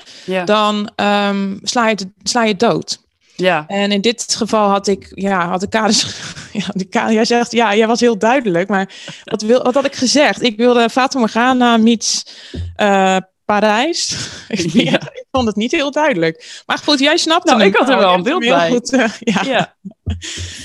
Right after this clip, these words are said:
Speaker 2: Ja, dus, eh, nou, ik ben er heel blij mee.
Speaker 1: Ja, mooi. Nee, ik, eh, ik ben ook echt super blij met het resultaat. En, eh,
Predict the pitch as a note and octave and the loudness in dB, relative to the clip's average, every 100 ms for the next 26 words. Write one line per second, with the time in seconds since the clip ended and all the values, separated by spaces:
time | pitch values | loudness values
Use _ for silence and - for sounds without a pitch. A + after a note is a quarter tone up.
0 | - A#3 G#3+ F3+ F#3 F#3+ A#3 - A3+ G#3 | -6 -2 -2 -4 -8 -4 -2 0 0 0
1 | G3+ G3 - F#3+ E3+ F3 G#3 G3+ C4 G3+ | -2 -4 -4 -2 -2 -2 -2 0 -2 -2
2 | G#3+ D#3+ D3 D3+ - _ _ _ - A3 | -2 -2 -4 -8 -14 _ _ _ 0 2
3 | F#3 E3 F#3+ E3 - F#3 G3+ G3 A3 - | 4 2 2 0 0 -4 0 0 0 -4
4 | G#3+ G3+ G3 G3+ A3+ A3 G#3+ A3 - - | -2 0 2 -2 -4 -6 -4 -4 -4 -6
5 | G#3 F3 E3 E3 E3 - D#3+ D#3+ - D3+ | -6 -4 -2 -2 -4 -6 -8 -8 -4 -2
6 | D3 - D#3+ D#3 D#3 D#3 D3+ D3+ D3+ D3+ | -2 -4 -4 -2 0 0 0 -2 -2 -4